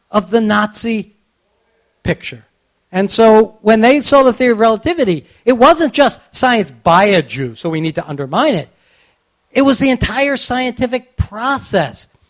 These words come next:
that threatened their way of being. And so it needed to be taken care of. Now you have to understand, Einstein was a very, very political person. Right? We think of him as this sort of wise, grandfatherly clown, right? When we think of Einstein, we think of,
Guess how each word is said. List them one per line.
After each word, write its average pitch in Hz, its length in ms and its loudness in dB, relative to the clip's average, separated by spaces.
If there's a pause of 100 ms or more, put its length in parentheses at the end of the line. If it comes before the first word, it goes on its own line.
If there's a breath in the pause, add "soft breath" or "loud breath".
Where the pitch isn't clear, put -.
that 196 280 -4
threatened 208 500 0
their 190 200 2
way 196 360 0
of 185 260 -8
being. 190 600 -2 (500)
And 196 140 -2
so 226 340 0
it 220 400 -2
needed 190 300 -4
to 180 60 -6
be 180 100 -6
taken 185 280 -10
care 262 220 -2
of. 202 60 -6
Now 190 80 0
you 208 60 2
have 226 120 -2
to 247 80 2
understand, 240 440 2
Einstein 170 680 2 (300)
was 208 160 4
a 208 80 6
very, 160 520 2 (180)
very 160 320 2
political 139 460 -2
person. - 360 -14 (500)
Right? 196 220 0
We 220 180 -2
think 226 260 2
of 208 100 0
him 196 160 0 (180 soft breath)
as 185 120 -2
this 180 120 -6
sort 190 180 -2
of 143 140 -8
wise, 151 460 -2
grandfatherly 151 880 -2
clown, 151 640 -4
right? 151 320 0 (220 soft breath)
When 196 80 -2
we 185 80 0
think 185 180 -2
of 180 80 0
Einstein, 170 400 0
we 175 100 -4
think 175 220 -8
of, 175 180 -2